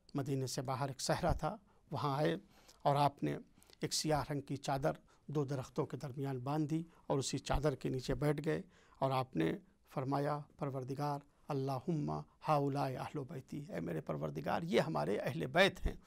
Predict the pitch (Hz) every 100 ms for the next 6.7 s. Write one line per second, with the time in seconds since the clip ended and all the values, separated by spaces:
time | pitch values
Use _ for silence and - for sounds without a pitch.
0 | - - - - 139 131 135 - 165 165
1 | 170 175 - 240 170 - 156 139 131 -
2 | 151 - _ _ _ - 135 - 135 131
3 | 117 135 135 160 143 143 151 190 196 196
4 | - - - 156 139 139 135 139 143 143
5 | 135 160 160 156 135 143 131 135 135 135
6 | 160 151 139 135 175 -